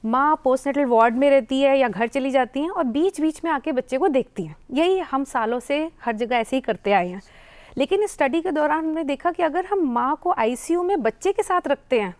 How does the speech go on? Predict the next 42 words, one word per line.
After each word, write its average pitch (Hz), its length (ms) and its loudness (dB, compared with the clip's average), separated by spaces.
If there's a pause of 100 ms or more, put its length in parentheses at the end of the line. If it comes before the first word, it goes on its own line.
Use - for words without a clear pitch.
(200)
तो 311 180 -2
इससे 339 360 -4
बच्चे 269 420 -4
की 320 280 -2
रिकवरी 240 680 -2
अपनी 294 260 -2
बीमारी 247 420 -2
से 359 100 -8
बहुत 277 220 -6
जल्दी 226 280 -4
होती 208 280 -6
है। 320 160 0 (420)
उनको 254 200 0
दूध 254 260 -2
ज़्यादा 269 240 2
मिलता 247 260 -4
है 240 60 -4
बच्चे 240 300 -2
का, 240 280 0
कंगारू 254 600 2
मदर 269 260 2
केयर 262 200 -2
करने 240 260 -2
से 254 140 -4
गर्माहट 226 520 -2
मिलती 247 320 -2
है 226 140 -2 (360)
और 339 160 6
ये 359 80 0
बच्चे 277 280 0
जल्दी 277 320 4
ठीक 302 240 -4
होते 269 220 0
हैं। 339 60 2
और 381 140 2
स्टडी 285 360 0
ने 339 100 0
पाया 285 280 2
पच्चीस 330 480 -4
प्रतिशत 285 640 -4
मृत्यु 269 340 -6
दर 311 180 2